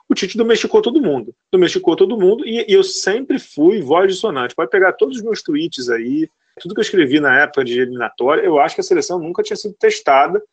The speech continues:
e por isso eu não entendia o tamanho, digamos assim, certeza no Hexa, né? Eu não acho o Tite um grande treinador, eu acho ele um bom treinador.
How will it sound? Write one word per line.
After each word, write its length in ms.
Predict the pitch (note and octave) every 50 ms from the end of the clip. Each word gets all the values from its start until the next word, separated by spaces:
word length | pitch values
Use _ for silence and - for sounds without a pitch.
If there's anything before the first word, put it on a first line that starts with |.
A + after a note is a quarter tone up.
| _ _ _ _ _ _
e 60 | -
por 160 | - - D#3+ D3
isso 160 | D3+ - F3
eu 20 |
não 140 | F3+ G3+ G#3
entendia 440 | G3 G#3+ G#3+ F#3 C#3+ B2+ B2+ D#3+ F3+
o 160 | F#3 F#3 F#3 - _ _
tamanho, 600 | - F#3 E3 C3 B2+ C3 C#3+ D#3+ F3+ F#3 F3+ D#3+
digamos 260 | C3 A#2+ C#3 D3 C#3
assim, 100 | - D#3
certeza 560 | C#3+ - - F3+ - - - D3 D3 D3+ E3+ F#3+
no 120 | G3 F3
Hexa, 360 | C3 A#2 G#2 - - - A2+
né? 200 | A2+ C#3 D#3 D3+ - - _ _ _
Eu 80 | F3+ F3
não 160 | G3+ G3 D#3
acho 240 | E3+ - - - -
o 40 |
Tite 280 | - - F3 F3 - D#3
um 60 | C#3
grande 300 | B2 C#3 D3 F3 E3 B2+
treinador, 460 | - C#3 D3 B2+ A#2 A2 A2+ C3 D3+
eu 80 | E3 D#3+
acho 160 | D3+ - F3
ele 60 | F3
um 80 | F3+ F3
bom 360 | E3 D3+ B2+ C#3 F#3 G3 G#3
treinador. 540 | G3 - A3+ A#3+ B3 A#3 E3 C#3 B2 A#2+